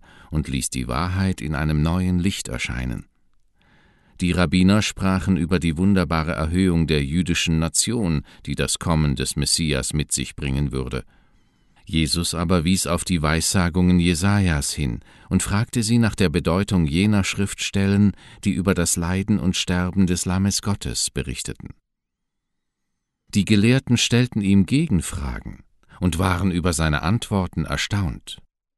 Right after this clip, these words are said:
In kindlicher Demut zitierte Jesus die Worte der Schrift und verlieh ihnen damit eine solch tiefe Bedeutung, wie sie die Gelehrten bisher nie wahrgenommen hatten.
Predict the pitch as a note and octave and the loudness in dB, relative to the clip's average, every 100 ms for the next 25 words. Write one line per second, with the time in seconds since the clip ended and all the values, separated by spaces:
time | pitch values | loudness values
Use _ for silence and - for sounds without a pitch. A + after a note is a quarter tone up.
0 | _ _ _ _ _ _ - G2 G2 D3+ | _ _ _ _ _ _ 0 2 4 2
1 | E3+ C#3+ B2+ B2 F#2+ F#2+ F2+ E2 C#2+ - | 2 0 0 -2 2 4 6 4 2 -4
2 | - - D#2 - A2+ A2 E2+ C2+ F2 F#2+ | -6 -4 -4 -2 -2 0 -2 0 0 0
3 | D#2+ D2 - C2 C2+ F2 F2+ C#2 A#1 - | 0 -2 -2 -4 -4 -4 -4 -4 -6 -6
4 | F2+ - - - - - - - G#2 A#2 | -6 -6 -12 -20 -20 -20 -6 -2 0 2
5 | A2 C#3 C#3+ C3 A2+ G#2+ A#2+ A#2+ F2+ F2+ | 2 2 2 4 4 2 0 0 0 0
6 | E2 G2+ D3 - - D#3 E3 - - F2 | 2 0 0 -4 -4 -2 -2 -4 -4 -2
7 | G2 C3+ - F2+ E2 - - - - E2+ | 0 -2 0 2 2 0 -8 -18 -6 -2
8 | D#2+ E2 C#2+ E2 D#2 C#2 G2 A#2+ G#2+ G2 | 0 -2 -2 -2 -2 0 0 0 2 4
9 | F#2+ F2 F#2 - F2+ D#2 D2+ G2+ A2+ G2 | 4 2 -2 -2 -2 0 0 0 0 -2
10 | G#2 E2+ D2+ B1+ B1+ A#1 C#2+ - - | -2 -2 -2 -2 -4 -4 -6 -8 -14